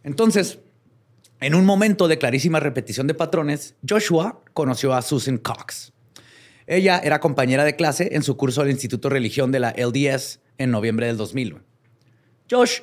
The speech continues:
detestaba el mormonismo y aún así no podía evitar rela-, relacionarse con mujeres que no iban a estar de acuerdo con él. Y asumo yo que tal vez esto era un movimiento intencional, güey, para repetir los pasos de su padre y tener la sombra de una excusa para aislar y bulear a su pareja, güey.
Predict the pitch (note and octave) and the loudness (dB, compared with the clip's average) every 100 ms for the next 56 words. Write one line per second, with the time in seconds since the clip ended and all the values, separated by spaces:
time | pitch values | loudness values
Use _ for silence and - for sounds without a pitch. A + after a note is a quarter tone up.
0 | - D3+ D3 C#3 - D3+ F3 F3+ F3+ F#3+ | -4 -2 -2 -2 0 0 2 2 2 0
1 | D#3+ F3 - D3+ E3+ G#3+ A3+ G3 F#3 F3+ | 0 -4 -4 2 4 4 4 2 2 2
2 | F#3 F3+ F3+ D#3 D3 D3 C#3 C#3 A2+ A#2 | 2 2 0 0 -2 -2 -2 -4 -4 -2
3 | A#2 A2+ A2+ B2+ C#3 G3 G3+ E3+ C#3 C#3 | -2 -2 -4 -2 0 2 2 2 0 -4
4 | - _ _ - F#3+ G#3 G#3+ G3+ - D#3+ | -14 _ _ 0 6 6 6 4 0 0
5 | E3+ E3+ D#3 D#3 E3+ F#3+ G#3 C#3 A#2 _ | 0 0 0 0 0 0 0 -2 -8 _
6 | _ _ _ _ - A#3 A3 G#3 - - | _ _ _ _ -2 2 2 -2 -8 -4
7 | C#3 E3 F#3 F#3 F#3+ F#3+ E3 D3+ D#3+ D#3+ | -2 0 2 4 2 2 -2 0 2 2
8 | E3 E3 D#3 D3+ D#3 D#3+ C#3 C#3 D3+ D3 | 0 2 4 4 2 2 2 0 0 0
9 | C#3+ A#2+ A#2+ C3 D#3+ C3+ B2 - C3 B2+ | -2 -2 -2 -2 -2 -2 -4 -4 -2 -2
10 | B2 B2 B2+ B2+ C#3 C#3 C3 C3+ B2+ A2+ | -2 -4 -4 -4 -4 -4 -4 -4 -4 -2
11 | D3 C3+ C3 - - D3+ C#3+ C3+ D3 - | 0 0 -2 -10 -8 -4 -2 0 -2 0
12 | C#3 C#3 C#3 C3+ C#3 - C3 C#3 C3 A#2+ | 0 0 0 0 -4 -4 -4 -4 -4 -4
13 | G#2+ A#2 A#2 A#2 C#3+ A#2+ A2+ G#2 F#2+ - | -4 -4 -4 -4 -4 -4 -4 -4 -6 -8
14 | F#2 G#2 G#2+ F#2 - - - | -12 -10 -10 -10 -12 -16 -20